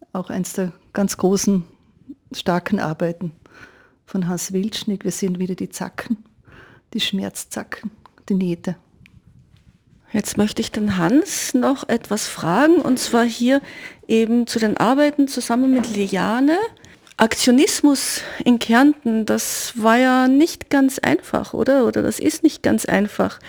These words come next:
Speaker 2: durchzuführen. Also wir haben jetzt hier über das Tamponbild, äh, gehört, äh, aber auch vorhin, äh, über die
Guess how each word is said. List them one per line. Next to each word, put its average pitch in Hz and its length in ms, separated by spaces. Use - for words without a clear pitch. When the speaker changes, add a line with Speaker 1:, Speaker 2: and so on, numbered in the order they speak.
Speaker 2:
durchzuführen. 214 640
Also 208 220
wir 226 160
haben 226 160
jetzt 226 300
hier 233 220
über 226 200
das 226 180
Tamponbild, 294 960
äh, 262 340
gehört, 247 640
äh, 220 60
aber 220 760
auch 202 180
vorhin, 214 600
äh, 202 360
über 214 260
die 208 460